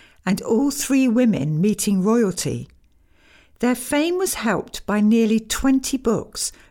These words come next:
written by Mildred with Eva French's help.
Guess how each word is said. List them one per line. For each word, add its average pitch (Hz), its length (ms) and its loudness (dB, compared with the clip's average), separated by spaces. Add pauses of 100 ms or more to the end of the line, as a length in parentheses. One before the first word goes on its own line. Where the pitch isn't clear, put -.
written 202 380 0
by 185 180 -2
Mildred 202 720 0 (420)
with 180 160 -2
Eva 220 400 0
French's - 540 -4
help. - 460 -6